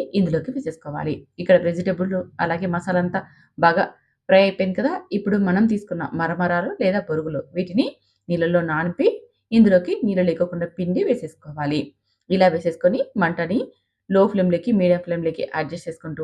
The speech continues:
ఒక ఐదు నిమిషాల పాటు వీటిని బాగా ఫ్రై చేసేసుకోవాలి. అప్పుడే మసాలా అంతా బాగా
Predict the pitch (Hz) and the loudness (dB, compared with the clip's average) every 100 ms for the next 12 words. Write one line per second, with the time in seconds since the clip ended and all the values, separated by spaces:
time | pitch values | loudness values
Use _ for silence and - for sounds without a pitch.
0 | 156 208 220 202 214 208 202 175 160 156 | -8 -2 0 2 0 0 -2 -4 -4 -4
1 | 247 185 202 640 - _ _ - 175 170 | -4 -4 -6 -6 -10 _ _ -2 2 2
2 | 247 269 196 170 160 - 151 147 147 - | 2 0 -2 -6 -10 -6 -4 -2 -4 -4
3 | 165 165 156 160 165 156 151 156 165 143 | -2 0 0 -2 -2 -2 -2 -4 -4 -4
4 | 147 | -2